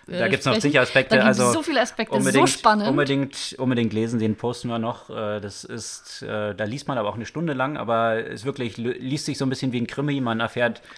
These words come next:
Speaker 2: viele
Speaker 1: Absolut.
Speaker 2: interessante Sachen, die rund um Instagram, warum die Gründer dann da rausgegangen sind, wie Mark Zuckerberg dort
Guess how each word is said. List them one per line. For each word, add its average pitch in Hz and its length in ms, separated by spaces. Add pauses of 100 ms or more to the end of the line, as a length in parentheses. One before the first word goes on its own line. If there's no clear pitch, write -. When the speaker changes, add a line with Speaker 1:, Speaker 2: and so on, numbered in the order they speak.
(120)
Speaker 2:
viele 180 220
Speaker 1:
Absolut. 226 80
Speaker 2:
interessante 131 500
Sachen, 120 400
die 113 280
rund 123 220
um 135 120
Instagram, 107 720
warum 113 180
die 117 100
Gründer 117 280
dann 113 140
da 110 80
rausgegangen 110 580
sind, 107 260
wie 113 80
Mark 110 200
Zuckerberg 113 560
dort 110 280